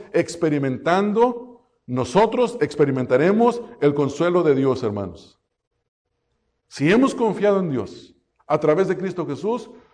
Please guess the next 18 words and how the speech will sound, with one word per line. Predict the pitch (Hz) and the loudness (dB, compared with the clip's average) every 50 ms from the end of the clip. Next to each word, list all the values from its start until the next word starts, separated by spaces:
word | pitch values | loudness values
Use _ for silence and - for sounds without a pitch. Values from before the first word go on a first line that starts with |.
| _ _ _ _ _ _ | _ _ _ _ _ _
ustedes | - - - - 165 180 208 220 220 214 214 | -20 -20 -8 -2 0 2 4 4 2 2 -2
y | 202 165 | -2 0
yo | 180 180 180 175 | 0 2 2 0
experimentaremos | 175 175 - 160 151 135 127 131 127 123 131 123 135 156 180 196 208 226 220 220 - | 0 -2 -4 -4 -2 -2 -2 -4 -4 -4 -2 -2 -2 -2 -2 -2 -2 -4 -4 -6 -8
el | 143 143 - | -8 -8 -6
consuelo | - 143 127 - - 156 156 151 156 170 170 160 - - - - | -6 -6 -8 -6 -2 0 0 2 2 2 0 -2 -4 -10 -16 -16
de | - 123 135 135 | -10 -8 -6 -6
Dios, | 135 165 170 156 - - | -4 -2 0 -2 -2 -2
porque | - 131 117 - - 165 190 | -4 -6 -4 -2 0 2 2
es | 196 147 117 | 2 0 -4
Dios | 131 143 165 202 240 262 254 220 156 - - - - - - - | -6 -2 0 2 4 4 4 4 2 0 -4 -10 -14 -18 -20 -6
quien | - - 160 156 | -2 -2 0 0
nos | 156 147 - | -2 -2 -2
consuela. | 151 147 139 147 151 139 131 117 117 110 - - - _ _ _ _ _ _ _ _ _ _ _ _ _ | -4 -4 -4 -2 -4 -4 -4 -4 -8 -10 -14 -18 -20 _ _ _ _ _ _ _ _ _ _ _ _ _
Dios | - - 107 147 180 208 220 208 | -20 -4 0 4 6 6 6 6
no | 208 220 208 | 4 2 0
está | 208 214 220 220 | 0 2 2 2
distante. | 220 214 180 - - - 214 220 220 214 208 214 185 123 92 - - - | 2 0 -2 -4 -2 0 2 2 2 2 0 -2 -4 -8 -8 -10 -14 -20